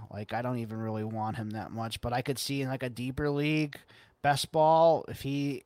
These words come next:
you know, Jacobs isn't there, Abdullah maybe get you four or five catches and do something good. Uh, Brandon Bolden, he's solid when he does get to play, but he's just a special teams type player.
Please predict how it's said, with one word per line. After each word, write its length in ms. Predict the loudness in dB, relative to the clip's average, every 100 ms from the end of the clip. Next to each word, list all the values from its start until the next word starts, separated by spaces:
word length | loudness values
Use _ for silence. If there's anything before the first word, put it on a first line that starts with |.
| _ -8
you 160 | -4
know, 100 | -4
Jacobs 460 | -4 -4 -4 -4 -4
isn't 300 | -4 -6 -6
there, 260 | -2 0
Abdullah 500 | 0 -2 -2 0 0 -2 _ _ _ -10
maybe 260 | -8 -6
get 180 | -6 -6
you 60 | -6
four 240 | -6 -4
or 40 | -4
five 280 | -2 -4 -2
catches 440 | -4 -4 -4 -4
and 260 | -6 -8 -10 -14 -20 -20 _
do 120 | -4
something 280 | -2 -2 -4
good. 380 | -6 -4 -4 -6 -14 -20 -20 -12
Uh, 180 | -6 -2
Brandon 480 | 4 6 8 6 6
Bolden, 680 | 4 4 2 0 -2 -4 -6 -12
he's 440 | -6 0 2 2
solid 880 | 2 0 2 4 6 8 8 6 6
when 160 | 2 0
he 100 | 0
does 300 | -2 0 0
get 160 | -2
to 100 | -2
play, 380 | -4 0 2 2
but 140 | 2 0
he's 200 | 0 -2
just 200 | -4 -6
a 60 | -8
special 380 | -6 -6 -6 -8
teams 340 | -8 -8 -8
type 240 | -8 -10 -6
player. 500 | -6 -4 -4 -6